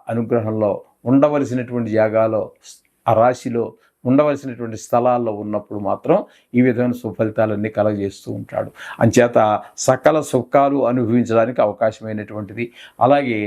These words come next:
తండ్రి గారితోటి మనకున్న అనుబంధం మరింత పెరుగుతూ ఉంటుంది. గుళ్ళకి వెళ్ళగలుగుతాము, దానాలు చేయగలుగుతాము. అట్లాగే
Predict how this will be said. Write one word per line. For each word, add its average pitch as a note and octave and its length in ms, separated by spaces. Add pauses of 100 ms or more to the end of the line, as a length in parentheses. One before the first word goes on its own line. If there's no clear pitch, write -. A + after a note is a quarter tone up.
(300)
తండ్రి B2+ 300
గారితోటి A#2+ 440
మనకున్న A2 380
అనుబంధం G#2+ 400
మరింత G#2+ 340
పెరుగుతూ A#2 420
ఉంటుంది. B2 340 (440)
గుళ్ళకి C3 300
వెళ్ళగలుగుతాము, A2+ 840 (340)
దానాలు C3+ 460
చేయగలుగుతాము. A2 680 (360)
అట్లాగే A2 460